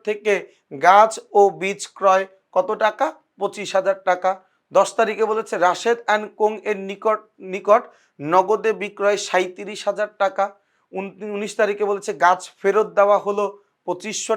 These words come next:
টাকা। তিরিশ তারিখে বলেছে কর্মচারীকে বেতন দেওয়া হলো চার হাজার পাঁচশো টাকা। একত্রিশ তারিখে বলেছে বিজ্ঞাপন ব্যয় পনেরোশো টাকা,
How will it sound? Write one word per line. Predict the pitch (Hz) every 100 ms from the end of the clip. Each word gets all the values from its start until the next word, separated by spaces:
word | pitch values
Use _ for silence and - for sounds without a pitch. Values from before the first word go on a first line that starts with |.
| 214
টাকা। | 202 208 214 _ _ _ 185
তিরিশ | 190 196
তারিখে | 208 196 196 190
বলেছে | 190 196 - 196
কর্মচারীকে | 190 196 202 202 196 202 196 156
বেতন | 180 185 196 185
দেওয়া | 185 180
হলো | 190 180 180 - _ _
চার | - 185 165
হাজার | 180 185 -
পাঁচশো | 165 - - 180
টাকা। | 180 240 294 - _ 170
একত্রিশ | 165 - 175 175
তারিখে | 170 160 165
বলেছে | 151 156 185 170
বিজ্ঞাপন | 156 139 151 151 156 143 123
ব্যয় | 131 151 277 - _ _
পনেরোশো | 175 190 185 165 160 - 135 120
টাকা, | - -